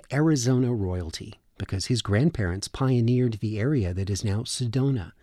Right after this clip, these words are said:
That was, in fact, his grandmother's name. It is also now the name of one of his granddaughters. About four years ago, at his ninetieth birthday party,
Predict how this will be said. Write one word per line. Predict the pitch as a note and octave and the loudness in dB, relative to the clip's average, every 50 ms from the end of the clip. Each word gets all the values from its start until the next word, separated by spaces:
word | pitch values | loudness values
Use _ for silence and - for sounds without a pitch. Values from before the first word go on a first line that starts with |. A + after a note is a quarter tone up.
| _ - - - - - - - | _ -20 -20 -20 -20 -20 -6 -2
That | A#2+ A2 A2 | 0 0 2
was, | G2 A2 D3+ F#3 E3 | 4 4 4 4 4
in | A#2+ F2+ | 2 2
fact, | - - E2 D#2 D#2+ - - | 0 -2 -6 -6 -6 -6 -6
his | A2 G2 | -6 -4
grandmother's | - - E2+ E2 D#2+ D#2+ E2 D#2+ E2 E2+ F#2 F#2 A#2+ | -4 -2 -2 -2 -2 -2 -4 -4 -4 -6 -4 0 0
name. | A#2+ A#2+ B2+ B2 G#2 D#2+ D2 D2+ - _ _ _ _ _ _ _ _ - | 2 2 2 2 0 0 -4 -8 -14 _ _ _ _ _ _ _ _ -8
It | E2+ | -6
is | F2 E2 D#2+ | -4 -2 0
also | G#2 A2+ C3+ C3 - A2 F2+ | 0 0 0 0 0 -2 -2
now | F2+ F2 E2+ E2 | -2 -2 -4 -4
the | E2+ D#2+ | -4 -6
name | E2 E2 D#2+ D#2+ E2 F2+ - F#3+ | -6 -4 -6 -6 -6 -8 -6 -4
of | B2+ A2+ G#2+ | -4 -4 -2
one | F2 E2+ E2+ | -2 -4 -4
of | D#2+ - | -4 -4
his | G#2+ G2+ F#2 | -4 -4 -4
granddaughters. | - - F2+ F2+ F2 E2 E2+ D#2 D#2 D2+ F2+ G#2 - - - - _ _ _ _ _ _ _ - - - - - - - - - | -2 -2 -2 -2 -4 -6 -8 -10 -10 -14 -14 -14 -12 -12 -12 -14 _ _ _ _ _ _ _ -20 -20 -20 -20 -20 -20 -20 -6 -2
About | D3+ C#3 E3 E3 F3+ - | 2 4 4 4 4 0
four | - - G#3+ A3 A3+ | -4 -2 2 4 4
years | G#3 D3+ C3 C3+ C3+ A2+ | 6 6 6 6 4 4
ago, | G#2+ E2 F2+ E2 D2+ D2+ D#2 - _ _ _ - | 0 -2 -2 -4 -6 -8 -10 -14 _ _ _ -4
at | A2 G2 | -2 0
his | G#2+ A#2+ G2 F#2+ | 2 2 2 4
ninetieth | A2 G#2+ A#2 D#3 E3 D3 D3 C3+ - - | 4 4 6 4 4 4 2 0 0 -2
birthday | A2 A#2 B2 A#2+ - - F#2 E2 | -2 0 0 -2 -2 -4 -4 -4
party, | - - E2 D#2 D#2+ E2+ F#2+ | -4 -6 -8 -8 -8 -12 -14